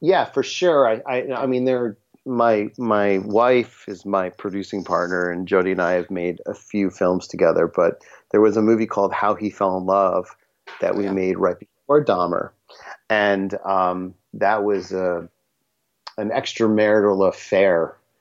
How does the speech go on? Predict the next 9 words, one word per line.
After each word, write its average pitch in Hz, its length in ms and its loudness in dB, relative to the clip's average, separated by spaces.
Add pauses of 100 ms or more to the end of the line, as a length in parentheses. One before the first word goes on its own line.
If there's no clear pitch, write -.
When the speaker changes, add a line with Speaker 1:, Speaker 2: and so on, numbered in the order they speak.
(540)
Speaker 2:
Yeah. 165 120 -18
Speaker 1:
story, 82 720 0 (240)
um, 90 360 0
with 90 160 -6
Matt 98 200 -2
McGorry, 90 440 -2
Amy 90 160 -4
Hargraves, 85 720 0
Mark 92 300 0